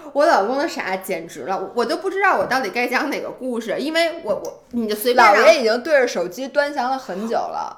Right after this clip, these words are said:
Speaker 1: 就你随便让我 out of nowhere 说举三个他傻叉的例子，我能立刻跟你说，而且我能跟你说三，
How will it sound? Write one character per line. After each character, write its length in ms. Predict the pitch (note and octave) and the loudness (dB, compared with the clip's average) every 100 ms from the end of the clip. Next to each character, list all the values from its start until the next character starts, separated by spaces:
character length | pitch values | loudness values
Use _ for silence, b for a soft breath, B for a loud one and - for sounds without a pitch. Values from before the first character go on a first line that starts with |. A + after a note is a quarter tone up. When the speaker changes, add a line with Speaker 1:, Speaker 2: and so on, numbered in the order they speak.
| - | -4
Speaker 1:
就 140 | F4+ | -2
你 160 | C#4+ F#3+ | -2 -4
随 240 | - G#3 | -4 -4
便 220 | G#3+ E4 | -2 -2
让 180 | B3+ F#3+ | -2 -2
我 160 | D#3+ - G#3+ | -6 -6 -2
out 160 | B3+ | 0
of 120 | C4 B3 | 0 -4
nowhere 400 | A#3+ A#3+ A#3 F3 | -4 -2 -2 -4
说 120 | G#3 A3 | -8 -10
举 300 | - D#3 - | -12 -14 -6
三 240 | A#3 A#3+ | -4 -2
个 160 | G#3 F3+ | -4 -6
他 400 | G#3+ F#3+ G3 F#3 | -2 2 2 0
傻 180 | F#3 | -6
叉 220 | - F#3+ F#3 | -4 -2 -2
的 100 | F#3 | -4
例 160 | F#3 | -6
子， 120 | E3+ | -6
我 120 | D#3+ D#3+ | -6 -4
能 200 | G#3 D4 | -4 -4
立 120 | C4+ | -4
刻 160 | - | -2
跟 140 | G3 G3+ | -2 -2
你 100 | F3 | -8
说， 300 | D#3+ F#3+ F#3 | -8 -6 -4
而 160 | - | -2
且 80 | C4+ | 0
我 140 | C4 F3+ | 0 -2
能 100 | A3 | -6
跟 40 | |
你 140 | B3 | -6
说 380 | F#3 B3 A#3+ A#3 B - | -6 -4 -4 -6 B -16
三， 380 | - E4+ E4 | 0 0 0